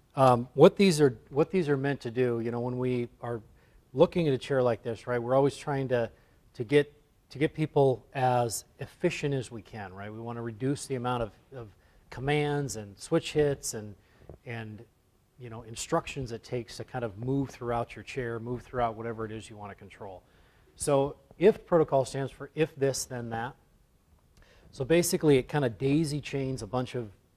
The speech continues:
apps and commands together, okay? So Tyler can get home and, you know, the second he goes in, unlocks the door,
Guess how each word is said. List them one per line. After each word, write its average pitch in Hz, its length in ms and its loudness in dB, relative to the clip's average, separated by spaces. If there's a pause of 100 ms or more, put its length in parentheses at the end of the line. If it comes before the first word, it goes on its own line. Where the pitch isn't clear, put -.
apps 135 340 -4
and 113 120 -12
commands 113 460 -10
together, 95 400 -14 (280)
okay? 107 240 -10 (340)
So 127 240 -2
Tyler 156 420 4
can 127 500 -4 (540)
get 143 180 2
home 120 500 -2 (240)
and, 120 400 -10 (600)
you 127 100 -10
know, 117 100 -8
the 117 120 -8
second 156 380 0
he 135 380 -2 (120)
goes 131 280 2
in, 131 360 -2 (180)
unlocks 135 440 -2
the 135 80 -2
door, 113 440 -4